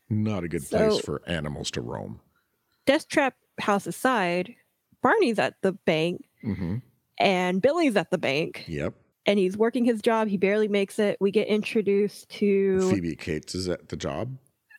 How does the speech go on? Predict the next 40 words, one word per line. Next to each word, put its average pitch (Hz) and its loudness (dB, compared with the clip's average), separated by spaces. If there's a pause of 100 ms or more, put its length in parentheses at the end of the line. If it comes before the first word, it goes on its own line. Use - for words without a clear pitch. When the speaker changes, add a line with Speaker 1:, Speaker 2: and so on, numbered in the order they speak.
(120)
Speaker 2:
Uh, 202 0
Phoebe. 214 -2 (200)
Oh, 202 4
yeah. 170 0
Phoebe 208 0
Cates - 0
is 190 0
Speaker 1:
Kate. 185 -4 (240)
Speaker 2:
It's - 0
Phoebe 240 2
Cates 214 2
as 196 2
Kate 220 0 (160)
Berenger. 185 2 (300)
And 185 2
she's - 0 (240)
the 247 0 (180)
pretty 285 0
girl 269 2
of 269 -6
the 277 0
movie. 320 0 (120)
Speaker 1:
Mm-hmm. 127 -2
She's 101 -2
very 92 -2
adorable. 85 -4 (220)
She - -2
Speaker 2:
Yeah, 160 0
she 202 4
Speaker 1:
has 175 0
Speaker 2:
is. - -14
Speaker 1:
that 90 0 (140)
Speaker 2:
She - -2
Speaker 1:
very 85 4
Speaker 2:
was - 0
really 156 0
Speaker 1:
kind 170 0
of 170 2
Speaker 2:
adorable. 185 2
Speaker 1:
sweet, 170 -6